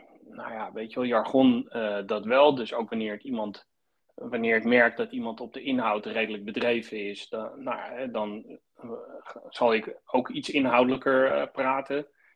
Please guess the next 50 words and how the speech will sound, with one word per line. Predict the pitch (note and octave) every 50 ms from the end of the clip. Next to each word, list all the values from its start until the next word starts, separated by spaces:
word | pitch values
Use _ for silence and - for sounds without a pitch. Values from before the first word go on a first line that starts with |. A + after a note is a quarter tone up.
| _ _
Ehm, | - A#2+ A2+ A#2+ - - - C3 A#2+ A#2 A2+ A2+ A2+ A2+ A2+ A2+ A2+ - _ _ _ _ _ _ _ _ _ _
dus | - A2+ A#2 G#2+
daarin | C3+ B2 C3 B2+ B2 A#2+ A#2
stem | - - - B2+ A2+ G#2+
ik | G#2+ G2+ -
wel | A#2 A2+ G#2+ G#2+ A2+ - -
af | - G#2 A#2 C#3 - - - - _ _ _ _ _
en | _ _ - A2+ A2 G#2+ -
pas | - A#2+ A2+ -
ik | -
het | - G#2 - -
aan. | - A2 A2 A#2+ C#3+ F#3+ - _ _ _ _ _ _ _ _ _ _
Maar, | - - G2 G#2 G#2+ A2 G#2+ A2 A2+ A2+ A#2+ - - _
eh, | - - A#2+ A2 G#2+ G#2+ A2
en | - - C3 B2+ A#2 A#2
wanneer | A#2 A2 A2 A2
iemand | C3 C3 A#2 A2 G#2+ G2+
dan | G2 G#2 G2+ G2+ -
veel | - A2+ G#2 G2+
zijn | - - -
handen | G2+ G#2+ A2+ A2+ G#2+
gebruikt, | - G#2 A2 G#2+ G2 F#2+ G2+ - - -
eh, | G#2+ A2 G#2+ G#2 G#2 G#2+
z-, | A2 - - G#2+ -
zal | - - - G2+ G2
ik | G2 -
dat, | G#2+ G2 - - -
eh, | G#2 G#2 G#2+ G#2+ A2+ A2+
doe | A2+ - A#2+ A2+
ik | G#2
dat | - G#2+ G#2
ook | G#2 G#2+ A2+ A2+
wel. | B2 B2
Maar | B2 A#2+ -
ik | C3 A#2+
doe | A#2+ C3 B2+
dat | B2+ A#2+ A2
niet | A#2 B2 C3+ D3+ D#3 D3+ D3+ D3 - - _ _ -
om | - B2+ A#2+ A#2+ B2 A#2+ A2+ _ _ _ _ _ _ _ _ _
verbinding | - - B2+ A2+ G#2+ C3+ C#3 D3 D3 B2+ A2+ A2 A2
te | -
ma-, | G#2+ A#2 B2 C3+ - -
of | C3 A#2+ - -
niet | C3 C3 B2+ A#2+
bewust, | A#2 C3 A2+ A#2+ D3 C#3+ B2+ - - -
eh, | - - A#2 A2+ G#2+ G#2+ G#2+ G#2+ A2 A2 A2 A#2 -
in | - B2 A2+
ieder | A2 G#2 A2 -
geval, | - - A2+ G#2 G2+ G#2 A2+ A#2+ A#2+
eh, | A2+ A#2 A#2+ A#2+